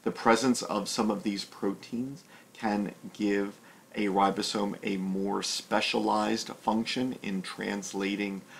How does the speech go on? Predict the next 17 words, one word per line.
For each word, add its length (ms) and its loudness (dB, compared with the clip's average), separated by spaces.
R 240 6
N 120 2
As, 360 0
because 360 -4
apparently 720 0
untranslated 1120 2
region 580 -2
of 220 -2
the 80 -8
five 420 0
prime 480 -2
region 340 -2
of 200 -4
R 200 0
N 80 -4
A 120 -6
transcripts 760 -6